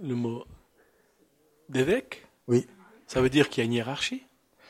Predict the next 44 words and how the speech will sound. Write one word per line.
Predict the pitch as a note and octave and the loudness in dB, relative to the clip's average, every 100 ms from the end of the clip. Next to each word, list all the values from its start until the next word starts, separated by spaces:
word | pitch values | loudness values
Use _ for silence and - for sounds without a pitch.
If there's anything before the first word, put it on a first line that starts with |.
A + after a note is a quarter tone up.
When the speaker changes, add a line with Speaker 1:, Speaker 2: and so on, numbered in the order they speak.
| - - - _ _ _ _ _ - | -20 -20 -20 _ _ _ _ _ -6
Speaker 2:
Euh, | G2+ G2+ G2 G2+ G2 G#2 - - | -4 -2 -2 -4 -6 -8 -12 -6
pas | - | -6
tout | - C3+ | -4 2
à | C3+ | 2
fait, | - G#2 | 4 0
c'est | F#2 A#2+ | 2 0
très | - D3+ | 2 2
spécial | - A#2+ - - D#3+ - | 8 10 12 10 6 -2
<laughs> | E3 | -4
encore. | - - - - - - - - - - - - - - - D3 - - - - - - - | -2 0 -2 -4 -20 -14 -10 -10 -12 -10 -10 -8 -10 -10 -12 2 2 2 -6 -12 -10 -10 -2
Bon, | D3 | 2
je | D3+ | 6
vous | D3+ | 10
avais | D3 E3 | 10 12
dit | C4+ | 10
qu'on | |
finirait | F#3+ - D#3 C3+ | 10 8 8 10
à | C3+ | 10
deux | C3 F3+ | 10 10
heures, | A#3+ G3+ | 10 8
hein. | A#2+ D3+ D#3 B2+ | 6 2 2 2
Non, | D#3 | 6
non. | F3 F#3 - - - | 10 10 10 -8 0
Euh, | - D3 C#3 - - | 8 10 8 4 -2
donc, | - D3+ D#3+ | 8 8 10
les, | D3+ | 4
les, | - C#3 - D#3+ | 4 0 0 -2
les, | C#3 - - - - | -2 -2 -8 -14 -16
d-, | C#3 - _ _ _ - - _ - _ _ _ _ _ _ _ _ _ | -10 -10 _ _ _ -18 -18 _ -20 _ _ _ _ _ _ _ _ _
quand | F3+ F3+ | 6 6
une | G#3+ | 6
communauté, | - F#3 E3+ D#3 - | 6 6 6 4 4
il | |
y | |
a | C#3 | 4
toujours | - E3 D3 | 4 2 4
deux, | C#3 D#3+ E3+ C#3 | 4 4 4 0
deux, | A#2+ D#3+ E3+ | 2 4 4
comment | D#3+ D3 B2+ | 2 -2 -2
est-ce | A#2+ | -2
qu'on | - | -6
dit, | A2+ G#2 | -8 -6
deux, | G#2+ C#3 C#3 | -2 2 2
euh, | C3 B2+ A#2+ A#2 | 2 0 -2 -8